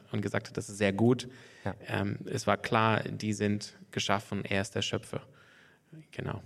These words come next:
Speaker 1: Und
Speaker 2: Ja.
Speaker 1: dieses Verhältnis der Unterordnung ist eine gute Sache, ja. Okay.
Speaker 2: Ja.
Speaker 1: Also, ja.
Speaker 2: Dann lass uns doch mal mit dem Wort einsteigen, äh, was wir heute angucken, nämlich Hypotasso.
Speaker 1: Ja.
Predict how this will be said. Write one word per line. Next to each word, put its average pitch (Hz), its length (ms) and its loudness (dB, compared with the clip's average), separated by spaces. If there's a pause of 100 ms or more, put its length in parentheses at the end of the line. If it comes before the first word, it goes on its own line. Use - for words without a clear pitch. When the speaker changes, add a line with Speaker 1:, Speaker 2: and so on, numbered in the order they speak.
Speaker 1:
Und - 60 -8
Speaker 2:
Ja. 104 60 2
Speaker 1:
dieses 101 260 -2
Verhältnis - 420 0
der - 120 -2
Unterordnung 98 480 0
ist - 180 -8
eine - 80 -10
gute 98 200 -4
Sache, - 300 -10
ja. 117 220 -10
Okay. - 220 -4 (1080)
Speaker 2:
Ja. 147 360 6 (200)
Speaker 1:
Also, - 220 0 (100)
ja. 101 140 2 (380)
Speaker 2:
Dann 131 320 2 (320)
lass 143 240 4
uns 175 100 2
doch 160 140 4
mal 143 180 10
mit 135 240 8
dem 143 260 8
Wort 135 320 8
einsteigen, 117 800 4
äh, 110 200 -2
was 113 200 -4
wir 107 100 -2
heute 113 220 0
angucken, 127 360 -4
nämlich 98 260 -4
Hypotasso. 113 760 2
Speaker 1:
Ja. 127 140 6